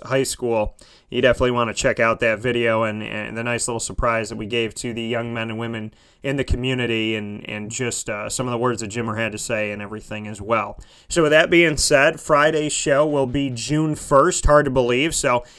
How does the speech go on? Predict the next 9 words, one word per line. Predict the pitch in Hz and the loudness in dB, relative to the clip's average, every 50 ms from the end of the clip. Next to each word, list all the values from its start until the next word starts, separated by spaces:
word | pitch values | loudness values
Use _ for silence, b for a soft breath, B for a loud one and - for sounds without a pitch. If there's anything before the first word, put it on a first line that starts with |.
| B B B - | B B B 2
God | 139 156 156 160 156 147 | 4 6 6 6 6 6
bless | 160 160 165 160 - - | 6 6 6 4 4 0
your | 139 135 | -2 0
May, | 135 131 127 127 131 131 | 0 2 2 2 2 0
folks. | 127 - 143 143 175 180 - - - | 0 2 4 4 4 2 -2 -8 -12
Please | - - - 160 160 160 - | -8 -2 0 2 2 2 2
say | - 156 147 139 | 4 4 4 4
a | 127 | 2
prayer | - - 151 151 156 160 160 156 | 2 2 4 6 6 6 4 2